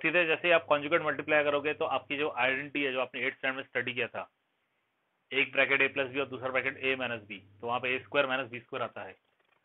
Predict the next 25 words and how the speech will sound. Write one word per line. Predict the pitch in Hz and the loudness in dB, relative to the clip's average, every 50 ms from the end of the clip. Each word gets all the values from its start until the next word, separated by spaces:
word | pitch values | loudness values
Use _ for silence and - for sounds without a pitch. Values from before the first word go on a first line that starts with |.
| _ _ | _ _
तो | - 120 | -4 0
यहाँ | 120 123 135 135 | 4 4 4 2
से | 131 147 | 2 4
तो | 156 147 | 4 4
आपको | 143 - 156 135 | 4 4 0 0
सीधे | 131 143 139 151 143 | 0 2 2 2 2
A | 135 | 2
square | - - - 147 143 135 | 0 0 2 2 2 4
minus | 139 139 143 117 | 2 -2 -2 -4
B | 117 127 117 | -6 -8 -8
square | - - 131 123 120 | -6 -4 -2 -2 -2
आ | 110 | -2
जाएगा, | 104 101 95 92 92 90 - - - - - - - - - - 127 | -2 -6 -8 -10 -12 -16 -16 -18 -20 -20 -20 -20 -20 -20 -16 -6 -6
means | 127 131 120 135 | -4 -4 -4 -2
you | 135 | 2
get | 143 139 143 - - - | 2 2 2 2 -2 -2
ए | 131 127 - | -2 0 0
two | 151 147 | 0 -2
square | 147 - - 143 139 147 156 147 123 123 | -2 -2 0 4 6 6 4 4 2 0
minus | 123 123 127 143 135 - - - - | 0 2 2 0 -2 -4 -8 -2 2
I | 127 123 131 131 | 4 4 4 2
square | - - _ 143 139 143 143 123 120 | 0 -4 _ 2 2 2 2 2 -2
B | 123 120 | -4 -4
टू | 123 127 113 | -4 -6 -8
स्क्वायर। | - - - 101 87 - - | -10 -14 -16 -16 -16 -16 -18